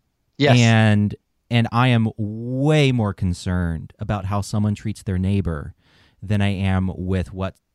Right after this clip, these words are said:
Speaker 2: some, with what religion people believe. And,
Speaker 1: Mm-hmm.
Speaker 2: and so I feel like my goal when I talk to Christians is not to, and I,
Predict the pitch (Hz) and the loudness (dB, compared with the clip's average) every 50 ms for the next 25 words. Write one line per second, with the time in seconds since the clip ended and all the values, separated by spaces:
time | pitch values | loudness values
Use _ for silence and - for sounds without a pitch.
0 | _ _ - - - - - - - - - 107 95 92 95 92 90 90 87 - | _ _ -20 -18 -16 -16 -16 -16 -16 -10 -6 -4 -4 -2 -2 -2 -4 -4 -6 -8
1 | 92 92 98 95 90 - - - - _ _ _ _ _ _ _ _ _ _ _ | -8 -6 -4 -4 -4 -6 -12 -18 -20 _ _ _ _ _ _ _ _ _ _ _
2 | _ _ - 107 92 90 107 107 - 104 101 92 92 98 85 92 90 85 - 95 | _ _ -14 -12 -4 -2 -2 -2 0 -2 -2 0 2 2 2 0 -2 -2 -4 -6
3 | 87 - 87 78 90 82 80 92 95 92 82 78 73 - - - 110 104 98 98 | -6 -6 -6 -6 -6 -6 -4 -4 -2 -2 -2 -4 -6 -10 -8 -4 -2 0 0 0
4 | 95 110 127 - - - - - - - - _ - - 135 127 - - 143 139 | 0 0 -2 -4 -6 -12 -20 -20 -20 -20 -20 _ -8 -4 -4 -2 0 2 2 2
5 | 131 127 - - 160 160 165 165 151 - - 131 117 110 95 87 - - 131 131 | 2 0 0 0 0 0 0 0 -2 -2 -2 -2 -2 -2 -2 -4 -6 -4 -2 0
6 | 143 165 156 135 123 113 104 98 95 92 92 110 - _ _ _ _ _ - 123 | 2 4 4 4 4 4 2 2 0 0 -2 -4 -8 _ _ _ _ _ -4 -2
7 | 120 110 101 98 - - - 160 156 156 - - - - - 110 - - - 156 | 0 0 -2 -4 -6 -4 -2 -2 -2 -2 -2 -6 -10 -6 -6 -6 -6 -6 -4 -4
8 | 156 135 - - - 107 92 85 82 82 92 95 - - _ _ - 120 120 104 | -4 -4 -6 -8 -8 -6 -6 -6 -6 -8 -10 -12 -16 -20 _ _ -2 -2 0 0
9 | 110 110 110 110 117 131 147 151 131 - - - - _ - - - 131 127 120 | 0 0 2 2 2 2 2 0 0 -2 -6 -14 -20 _ -18 -6 -2 0 2 2
10 | 120 117 113 113 110 110 110 - - 113 113 113 113 110 | 2 2 2 2 2 0 -2 -2 -2 0 0 0 0 -2